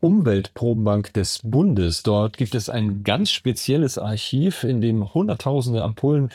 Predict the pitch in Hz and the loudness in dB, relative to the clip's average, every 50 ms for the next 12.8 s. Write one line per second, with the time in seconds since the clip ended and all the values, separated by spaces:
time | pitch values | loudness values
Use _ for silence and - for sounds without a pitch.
0 | - - - - _ - 117 - - - 131 143 147 - 120 110 104 - _ 135 | -10 -18 -20 -10 _ -4 -4 -2 0 0 0 0 0 0 -2 -4 -4 -2 _ -2
1 | 131 143 175 208 - - 131 - 127 117 139 151 127 104 107 127 170 170 120 92 | 0 2 0 0 -2 -4 -2 -2 -2 0 0 0 2 2 2 2 2 2 2 0
2 | 92 82 78 80 85 92 90 82 80 80 82 - - - - - - - - - | 0 -2 -2 -2 -2 -2 -2 -4 -4 -6 -6 -10 -14 -18 -18 -18 -18 -20 -20 -4
3 | _ 123 127 123 185 175 208 185 131 127 143 139 - - 175 214 - 185 156 - | _ 0 2 2 4 4 4 4 4 2 0 0 0 0 -2 0 0 -2 0 0
4 | 170 165 165 147 147 151 127 135 127 120 110 110 131 180 196 196 165 127 127 131 | 0 0 2 2 0 0 2 2 2 2 4 2 2 2 2 0 2 2 0 0
5 | 151 139 - - 110 117 156 147 - - 151 139 - 139 123 104 135 131 - - | 0 0 0 0 0 0 0 -2 -2 -2 -2 0 0 0 0 0 0 0 0 0
6 | 135 135 135 139 131 127 117 139 131 - 139 120 104 - - 104 110 135 - 143 | 2 2 2 2 2 2 0 -2 -2 0 0 -2 0 0 0 0 0 0 0 0
7 | 127 123 123 113 113 110 98 101 110 135 143 139 135 127 - - - 113 - - | 0 0 0 2 2 2 2 0 0 0 2 0 0 -2 -2 -4 -6 -4 -2 0
8 | 110 107 110 107 110 107 107 110 - 127 120 - 117 104 101 95 95 - - 113 | 0 0 0 0 0 0 0 0 0 -2 -2 -2 -4 -2 -2 -4 -4 -4 -2 -2
9 | 98 98 98 - - 131 156 156 120 87 87 90 98 101 - 135 151 151 143 - | 0 0 -2 -2 -2 -2 0 0 0 0 0 -2 -2 -2 -2 -2 -2 -2 -4 -8
10 | - _ _ _ _ - 147 143 147 156 - - 139 117 98 113 143 208 202 190 | -18 _ _ _ _ -2 -2 0 -2 -4 -2 -2 -2 0 2 0 0 2 2 2
11 | 147 127 127 120 127 123 - - 113 107 110 107 - - 120 110 131 117 123 143 | 2 2 2 2 0 0 0 0 0 0 -2 -2 -2 -2 -2 0 0 2 2 2
12 | 127 - 107 101 95 - - - 78 69 - - - 82 85 | 2 0 -2 -2 -2 -4 -6 -6 -6 -6 -8 -10 -14 -18 -18